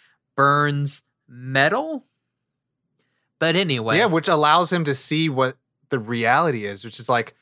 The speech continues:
Speaker 2: there is a mysticism within the science, which I'm like, "Oh my God, how are they, how are they doing this?" Um,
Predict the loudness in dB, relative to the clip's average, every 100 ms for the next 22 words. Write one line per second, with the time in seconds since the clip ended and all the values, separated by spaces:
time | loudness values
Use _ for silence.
0 | _ _ _ _ -2 0 0 -2 0 0
1 | 0 0 0 0 0 -2 -2 -4 -2 2
2 | 2 0 -4 -10 -12 -8 -8 -8 -20 _
3 | -10 -8 -4 -2 -2 -4 -2 -2 -2 -2
4 | -2 -2 -8 -20 _ _ _ -20 _ 2
5 | 4 2 -2 -12